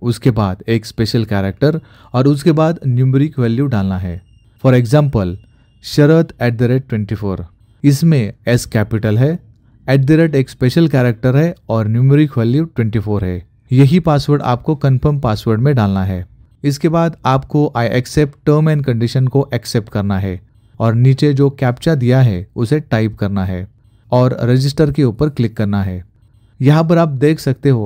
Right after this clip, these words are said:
आपका रजिस्ट्रेशन कंप्लीट हो चुका है और रजिस्ट्रेशन डिटेल्स यहाँ पर शो हो रहे हैं, जैसे यूजर नेम, पासवर्ड, स्पॉन्सर यूजर नेम and registration date। रजिस्ट्रेशन होने के बाद आपको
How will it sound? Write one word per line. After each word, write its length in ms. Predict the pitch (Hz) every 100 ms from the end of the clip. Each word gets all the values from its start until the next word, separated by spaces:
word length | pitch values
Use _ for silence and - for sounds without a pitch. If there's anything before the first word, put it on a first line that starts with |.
| -
आपका 280 | 113 - 117
रजिस्ट्रेशन 580 | 123 131 151 139 110
कंप्लीट 480 | 95 127 123 143 139
हो 160 | 135 143
चुका 280 | 135 104 95
है 200 | 95 95 - _ _ -
और 180 | 123 127
रजिस्ट्रेशन 520 | 135 139 151 151 139
डिटेल्स 460 | 123 131 117 101 123
यहाँ 260 | 113 123
पर 180 | 127 135
शो 280 | - 151 147
हो 200 | 127 127
रहे 220 | 120 104
हैं, 200 | 95 90 - _ _ _ -
जैसे 360 | 120 123 147 160 180 107
यूजर 380 | 104 113 107 98
नेम, 280 | 101 151 185 _ _ _ _ -
पासवर्ड, 520 | 127 156 143 110 90 95 _ _ -
स्पॉन्सर 500 | - 147 151 156 143
यूजर 340 | 123 117 143
नेम 280 | 135 139 139 -
and 360 | 113 117 120 113
registration 640 | 117 127 - 120 120 107
date। 240 | 92 - - _ _ 127
रजिस्ट्रेशन 640 | 139 147 175 170 156 170
होने 300 | 131 135 160
के 100 | 165
बाद 340 | 117 98 92 -
आपको 400 | 113 120 -